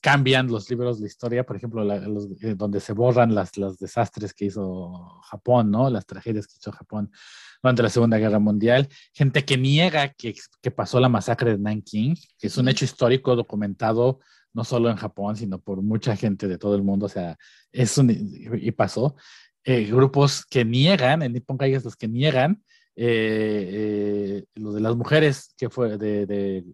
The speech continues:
Speaker 1: de
Speaker 2: De consuelo se llama,
Speaker 1: de
Speaker 2: mujeres de
Speaker 1: consuelo se le
Speaker 2: consuelo.
Speaker 1: llama en español, en es-, en inglés que son las comfort women, que básicamente era tráfico de personas y prostitución forzada de mujeres chinas y coreanas, eh, durante la guerra, eh, para los, este, soldados, ¿no?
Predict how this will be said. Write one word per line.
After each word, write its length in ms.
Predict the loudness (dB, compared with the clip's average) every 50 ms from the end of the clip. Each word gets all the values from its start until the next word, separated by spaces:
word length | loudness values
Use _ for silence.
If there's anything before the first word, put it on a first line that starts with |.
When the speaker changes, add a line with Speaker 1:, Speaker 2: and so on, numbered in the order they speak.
| _ _
Speaker 1:
de 220 | -8 -6 -4 -4 -4
Speaker 2:
De 120 | -4 -6 -6
consuelo 680 | -6 -6 -6 -4 -2 -2 -2 -2 -2 -2 -2 -2 -2
se 200 | -4 -4 -4 -6
llama, 260 | -6 -8 -8 -8 -6 -6
Speaker 1:
de 60 | -2
Speaker 2:
mujeres 20 |
de 0 |
Speaker 1:
consuelo 440 | 0 2 2 2 2 4 4 4 4
se 100 | 2 2
le 60 | 2
Speaker 2:
consuelo. 60 | 2
Speaker 1:
llama 140 | 4 4 2
en 60 | 2
español, 500 | 0 -2 -2 -2 0 2 2 2 2 2
en 180 | 0 -2 -4 -4
es-, 240 | -6 -8 -10 _ -12
en 120 | -10 -8
inglés 280 | -4 -4 -2 -4 -4 -6
que 80 | -8 -8
son 100 | -6 -6
las 120 | -6 -6
comfort 380 | -4 -4 -4 -2 -2 -2 -2 0
women, 300 | 0 0 2 2 0 0
que 140 | -2 -2 -2
básicamente 580 | 0 0 0 0 0 0 2 2 2 0 2 2
era 180 | 2 2 2 0 -6 -20 -20 -20 -20 -20 _ _
tráfico 420 | -2 0 0 0 0 -2 -2 0 0
de 80 | 0
personas 600 | 0 0 0 0 0 -2 -4 -4 -4 -4 -4 -6
y 20 | -8
prostitución 640 | -10 -10 -12 -14 -14 -14 -12 -10 -8 -6 -6 -6 -2
forzada 480 | 0 0 2 2 4 4 4 6 4
de 100 | 4 2
mujeres 400 | 0 0 -2 -2 -2 0 0 -2
chinas 360 | -2 -4 -4 -4 -4 -4 -6
y 60 | -8 -6
coreanas, 640 | -4 -2 0 2 0 0 0 -2 -4 -4 -6 _ _ _ _ _ _ _ _ _ _ _
eh, 500 | -4 -2 0 2 2 2 2 2 2 0 0
durante 320 | -2 -2 -2 -2 -2 -2
la 140 | -2 -2 -2
guerra, 580 | -2 -2 -2 -2 -2 -2 -2 -2 -2 -4 -4 -6
eh, 520 | -8 -8 -8 -6 -6 -6 -6 -6 -8 -8 -8 _
para 220 | -4 -4 -2 -2
los, 320 | -2 -2 -4 -6 -8 -10 -14
este, 320 | -14 -14 -16 _ -16 -14
soldados, 580 | -8 -4 -2 0 2 4 4 4 2 0 -2 -2
¿no? 240 | -2 -2 -2 -2